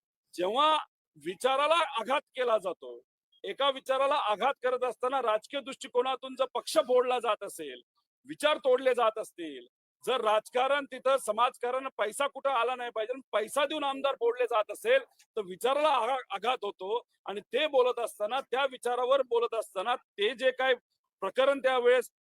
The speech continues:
पक्ष फोडण्याचं घडलं होतं, त्यांच्यावर जो काही ईडीची कारवाई, इतर कारवाई झाल्या होत्या, म्हणजे त्यांच्यावर आघात झाला, तरी परब साहेबांनी विचार सोडला नाही असं ते काहीतरी सांगण्याचा प्रयत्न तिथं करत होते. पण भाजपला दुसरं काय राहिलं नाही,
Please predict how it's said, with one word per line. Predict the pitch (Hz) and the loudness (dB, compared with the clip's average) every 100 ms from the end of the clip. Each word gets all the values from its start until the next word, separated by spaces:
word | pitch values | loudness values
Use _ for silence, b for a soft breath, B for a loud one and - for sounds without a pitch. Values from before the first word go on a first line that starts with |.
| - | -6
पक्ष | 240 - | -4 -2
फोडण्याचं | - 220 220 240 233 240 240 185 | -2 0 -2 -4 -2 -2 -2 -6
घडलं | 214 254 | -6 2
होतं, | 247 196 - 175 226 - _ - | 2 2 -6 -6 -8 -12 _ -10
त्यांच्यावर | 196 202 240 262 269 | -8 -4 0 2 2
जो | 233 | 0
काही | 240 262 220 | -2 0 -2
ईडीची | 226 247 247 | -8 -12 -8
कारवाई, | 226 208 226 240 | 0 0 2 -2
इतर | 202 269 262 | 0 0 0
कारवाई | 247 233 240 226 | 2 2 2 0
झाल्या | 196 214 | -2 0
होत्या, | 190 214 247 | 0 0 -6
म्हणजे | 240 240 | -2 -2
त्यांच्यावर | 233 226 262 - 175 | -2 -2 -2 -2 -6
आघात | 175 294 | 0 0
झाला, | 226 220 196 208 _ _ _ | 2 0 0 -4 _ _ _
तरी | 190 226 | -6 -4
परब | 277 254 262 | -2 -2 -2
साहेबांनी | - 254 262 247 | -2 -2 -2 -4
विचार | 320 - 285 320 | -10 -2 2 2
सोडला | - 254 240 214 | 2 0 2 0
नाही | 196 269 _ _ _ | 0 -6 _ _ _
असं | 180 180 269 | -6 0 0
ते | 269 | 2
काहीतरी | 262 247 262 247 | 0 -2 -4 -2
सांगण्याचा | 220 226 240 233 | -2 -2 -6 -4
प्रयत्न | 233 220 226 - | -4 -2 -2 -4
तिथं | 208 220 - | -8 -6 -2
करत | 202 254 | 0 2
होते. | 196 175 190 208 _ _ - | 0 -2 -6 -6 _ _ -6
पण | 214 | -2
भाजपला | 202 180 214 240 262 | 4 4 4 4 4
दुसरं | 240 240 262 | 2 0 2
काय | 262 240 247 | 4 4 4
राहिलं | 240 226 233 | 4 4 2
नाही, | 202 | 0